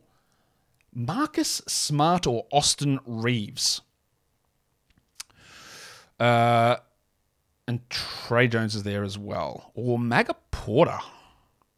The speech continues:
Although he's injured at the moment, Porter, which is not encouraging with an ankle problem. Don't think it's serious, but we don't like that. Miles Bridges at ninety-three. This is where Bridges is going.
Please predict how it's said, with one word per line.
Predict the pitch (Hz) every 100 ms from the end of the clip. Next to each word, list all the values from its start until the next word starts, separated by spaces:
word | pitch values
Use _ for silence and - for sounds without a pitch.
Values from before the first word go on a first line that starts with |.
| _ _
Although | 127
he's | 127 123
injured | 165 160
at | 127
the |
moment, | 117 117 123
Porter, | 123 110 139
which | 113 110
is | 104
not | 110 120 -
encouraging | 117 104 101 110 180
with | 107
an |
ankle | 104 110 110
problem. | - 98 101 _ _ _ _ _ _ _ _ _ _ -
Don't | 151 170
think | 160
it's | 147 -
serious, | - 104 180
but | - 113 _ _ _ -
we | 113
don't | 120 120
like | 110 123
that. | - 113 -
Miles | 117 139 156
Bridges | 127 139 135
at |
ninety-three. | 123 127 123 127 135 135 131 - -
This | 180
is | 175
where | 143
Bridges | 120 113 107
is | 104
going. | 107 110 113 113